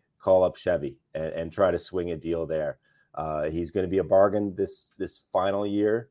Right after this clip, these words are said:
in, in his contract. And then, of course, you're gonna have to pay him. But those are the kind of conversations you could have. And if you are making a deal like that, it would be in the Jets' best interest to trade, um, Hellebuyck to a team where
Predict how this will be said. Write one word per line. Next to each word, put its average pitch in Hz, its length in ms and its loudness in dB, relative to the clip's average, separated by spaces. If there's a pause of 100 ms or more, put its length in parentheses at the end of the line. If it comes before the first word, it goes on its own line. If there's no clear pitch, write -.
(160)
in, 92 140 -6
in 101 280 -6
his 101 120 -6
contract. 98 580 0
And 95 100 -6
then, 90 120 -4
of 90 100 -10
course, 98 280 -2
you're 90 80 -10
gonna 92 140 -2
have 85 100 -6
to - 80 -20
pay 156 220 4
him. 95 220 0 (400)
But 104 160 2
those 123 200 4
are 104 40 -14
the 113 80 0
kind 110 200 4
of 98 60 -4
conversations 98 720 -2
you 90 80 -18
could 87 140 -4
have. 92 400 0
And 85 220 -6
if - 120 -12
you 104 140 2
are 104 160 6
making 98 280 -4
a 85 60 -2
deal 98 480 0 (260)
like 101 360 2
that, 85 340 0 (300)
it 95 80 2
would 95 160 0
be 95 160 2
in 82 80 0
the 80 80 -4
Jets' 110 320 2
best 87 380 0
interest 80 500 -4
to 90 80 -8 (120)
trade, 90 440 0 (440)
um, 78 680 -2 (320)
Hellebuyck 90 400 4
to - 120 -6
a 82 40 -4
team 90 500 -4
where 82 500 2